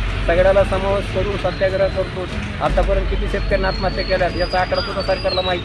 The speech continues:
नाही. शेतकऱ्याने दहा महिन्यामध्ये चोवीसशे चौऱ्याऐंशी शेतकरी आत्महत्या केल्यात. बरं, आरक्षणासाठी मराठा तरुणांनी आजपर्यंत दोनशे सत्तावन्न केल्यात,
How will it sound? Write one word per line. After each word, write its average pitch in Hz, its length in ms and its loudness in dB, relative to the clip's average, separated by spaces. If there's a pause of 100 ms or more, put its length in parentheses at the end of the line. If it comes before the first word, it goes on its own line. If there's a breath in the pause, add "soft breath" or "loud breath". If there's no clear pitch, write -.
नाही. 175 140 -2 (400)
शेतकऱ्याने 185 420 2
दहा 180 240 4
महिन्यामध्ये 190 520 2
चोवीसशे 190 460 -4
चौऱ्याऐंशी 185 520 0
शेतकरी 180 360 -2
आत्महत्या 180 360 -2
केल्यात. 160 260 2 (440)
बरं, 160 120 6
आरक्षणासाठी 180 600 2
मराठा 185 360 2
तरुणांनी 196 460 0 (360)
आजपर्यंत 196 440 4
दोनशे 196 280 2
सत्तावन्न 202 420 4
केल्यात, 190 280 4